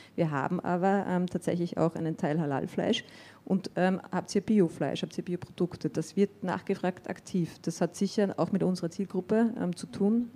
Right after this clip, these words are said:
ähm, die zu, gern zu uns kommen. Ähm, die kommen übrigens meistens wegen der sozialen Mission, kommen aber ein zweites Mal, weil es ihnen hoffentlich schmeckt. Äh, aber das ist was, was ich jetzt auch privat beobachte und was mir auch ein Anliegen ist. Also ich frag auch nach, ähm, und bin interessiert.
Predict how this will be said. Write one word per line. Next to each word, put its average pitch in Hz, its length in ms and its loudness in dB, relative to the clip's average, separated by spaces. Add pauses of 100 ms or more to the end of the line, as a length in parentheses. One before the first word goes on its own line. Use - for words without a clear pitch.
ähm, 180 480 0 (600)
die 180 80 0
zu, - 100 -6
gern 254 240 0
zu 196 140 2
uns 202 200 2
kommen. 202 400 4
Ähm, 180 380 0 (100)
die 170 60 -2
kommen 180 300 2
übrigens 180 380 -2
meistens 180 440 0
wegen 196 140 4
der 196 80 2
sozialen 185 440 0
Mission, 190 460 2
kommen 185 380 -2
aber 170 140 0
ein 170 100 -2
zweites 160 380 2
Mal, 170 180 4
weil 165 100 6
es 165 220 0
ihnen 170 160 0
hoffentlich 160 340 2
schmeckt. - 320 -2 (420)
Äh, 175 280 6 (100)
aber 160 100 -4
das 175 220 0
ist - 320 -4
was, - 220 -2
was 170 160 -2
ich 185 180 -4
jetzt 175 160 -4
auch - 120 -4
privat 165 360 0
beobachte 202 500 2
und 180 140 -2 (160)
was - 220 -4
mir 190 180 4
auch 160 40 0
ein 156 120 0
Anliegen 156 420 -2
ist. 147 220 -4
Also - 160 -10
ich 165 100 -6
frag - 260 -6
auch 196 200 0
nach, - 480 -4
ähm, 139 420 -4
und 156 120 -10
bin 156 100 -4
interessiert. 151 640 -6